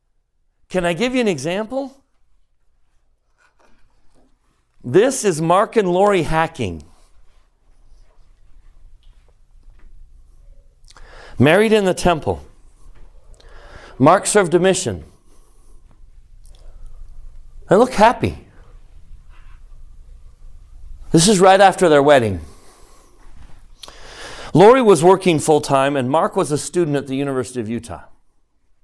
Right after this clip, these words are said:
Or so he told Lori. That was a lie.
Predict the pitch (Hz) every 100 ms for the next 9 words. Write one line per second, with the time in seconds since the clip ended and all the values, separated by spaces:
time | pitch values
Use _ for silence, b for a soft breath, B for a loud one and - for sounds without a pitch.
0 | _ _ b b b b b b b -
1 | 165 170 170 - - 214 233 233 190 202
2 | 190 185 - 170 170 156 131 127 131 113
3 | 82 76 _ _ _ _ _ _ _ _
4 | _ _ _ _ _ 117 80 - _ _
5 | _ _ _ _ _ _ _ _ - 95
6 | 95 90 69 -